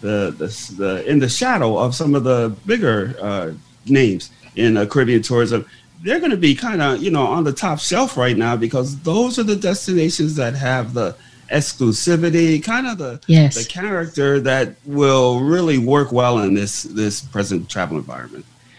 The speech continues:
Speaker 2: Yeah, I think everyone's looking for, you know, space and seclusion as,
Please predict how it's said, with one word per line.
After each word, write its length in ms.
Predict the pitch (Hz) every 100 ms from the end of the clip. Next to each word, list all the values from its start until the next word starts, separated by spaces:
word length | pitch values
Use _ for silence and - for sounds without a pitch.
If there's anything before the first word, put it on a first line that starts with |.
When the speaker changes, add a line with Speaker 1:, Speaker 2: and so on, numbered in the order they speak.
| - - -
Speaker 2:
Yeah, 280 | 233 339 320
I 40 |
think 280 | 247 254 -
everyone's 460 | 208 269 262 240
looking 360 | 233 233 254 226
for, 420 | - 220 202 190 190 - - _
you 100 | 175
know, 180 | 175 165
space 680 | - - 185 208 269 - - - -
and 160 | - 165
seclusion 960 | - 160 - 196 214 214 240 240 254 - _
as, 160 | 151